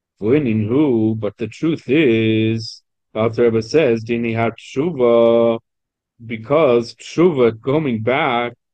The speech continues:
going back to our true self, Eino Al Avoino Yistafka. It's not specifically alluding to going, going back to how we were before, before, um,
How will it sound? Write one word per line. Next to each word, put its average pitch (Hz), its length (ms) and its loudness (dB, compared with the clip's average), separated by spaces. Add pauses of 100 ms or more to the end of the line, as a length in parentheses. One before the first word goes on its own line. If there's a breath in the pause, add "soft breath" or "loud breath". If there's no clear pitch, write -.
(180)
going 135 320 0
back 135 380 -2
to 113 140 -6
our 104 180 -6
true 139 320 -8
self, 117 600 0
Eino 160 500 -4
Al 139 360 2
Avoino 120 580 -2
Yistafka. - 680 -10 (560)
It's 113 160 -4
not 180 260 -2
specifically 135 1080 -4
alluding 123 580 -2
to 127 440 -2 (280)
going, 117 640 -2 (100)
going 139 380 0
back 131 320 -2 (400)
to 117 480 0
how 127 240 -2
we 120 120 -4
were 117 200 0
before, 113 760 0 (680)
before, 113 720 2 (220)
um, 98 560 -6